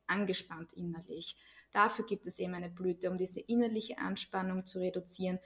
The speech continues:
auch um dieses gefühlte, dauerhafte Gestresstsein. Und dieser Stress, was, wenn man einfach dauernd unter Stress steht, das ist einfach für mich einer dieser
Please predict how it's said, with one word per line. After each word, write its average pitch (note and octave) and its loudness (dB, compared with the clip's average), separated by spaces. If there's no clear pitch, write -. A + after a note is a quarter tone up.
auch G3 0
um G3+ -2
dieses G3+ 6
gefühlte, A#3+ 0
dauerhafte F#3+ -2
Gestresstsein. - 6
Und G3 0
dieser G3+ 4
Stress, - 8
was, G3 2
wenn F#3+ -2
man F#3+ -2
einfach F#3+ -4
dauernd G#3+ 0
unter G3+ -4
Stress - -2
steht, A3 0
das F#3+ 4
ist G3 4
einfach F#3 -4
für - -8
mich A#3 0
einer G3+ -2
dieser G#3+ 0